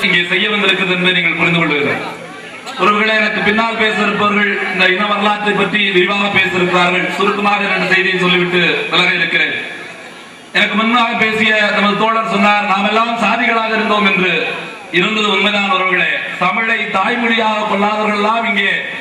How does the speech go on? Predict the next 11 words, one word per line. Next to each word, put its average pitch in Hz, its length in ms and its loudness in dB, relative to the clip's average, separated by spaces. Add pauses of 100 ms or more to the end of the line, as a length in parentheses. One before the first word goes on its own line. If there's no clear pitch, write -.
(180)
புரட்சி 214 340 -2
தலைவர்களாகவும் 202 880 0 (300)
புரட்சி 220 400 -2
தலைவிகளாகவும் 202 880 0 (220)
தமிழின 226 420 0 (120)
தலைவர்களாகவும் 214 800 0 (260)
புரட்சி 226 360 0
புயல்களாகவும் 214 800 0 (340)
கேப்டன்களாகவும் 233 840 0
இருந்த 208 200 0
காலத்தினாலே 202 680 0